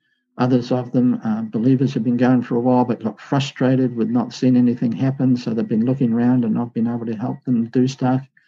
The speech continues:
To churches that I've worked with, I was down three, four weeks ago in Wellington with a Vineyard Church down there. I've got another group that I've worked with, a Vineyard in Christchurch.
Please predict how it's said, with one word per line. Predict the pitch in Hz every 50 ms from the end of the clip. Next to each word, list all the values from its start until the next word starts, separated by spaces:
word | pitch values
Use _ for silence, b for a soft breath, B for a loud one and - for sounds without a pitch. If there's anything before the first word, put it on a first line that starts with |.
| b b b b b b _ -
To | - 135 120 120 113 110 107 107
churches | - - 143 135 131 135 - - 135 131 127 123 123 - - - - - - -
that | - 127 120
I've | 120 113 110 -
worked | 127 127 120 - -
with, | 131 123 127 127 123 -
I | 113 113 113 113
was | 123 117 113 - - _ _ _
down | - 127 123 123 123 123 123 117 117 113 - _ _ _ _ _ _ _ _ _ _ _ _ _ _
three, | - - 143 143 147 143
four | 139 - 147 135
weeks | 135 143 135 135 -
ago | - 131 165 135 139 139 131 135 - _ _ _ _ _ _ _ -
in | 120 120 123
Wellington | 131 131 131 131 127 - - - 123 123
with | 120 117 117
a | 110
Vineyard | 110 131 131 139 135 123 127 123 113
Church | - - 135 123 - - -
down | - 131 120 120 117 113 110
there. | 135 135 143 143 143 143 135 117
I've | 113 - -
got | 127 113
another | 110 117 120 107 117 - - 135 127 135 139 127 127
group | 120 - 135 123 120
that | - 123 123
I've | 123 120
worked | 131 127 120 -
with, | 123 123 120
a | 113
Vineyard | 107 143 127 127 127 127 123 117 117
in | 117 113
Christchurch. | - - 143 135 139 139 139 - 143 135 131 131 - - -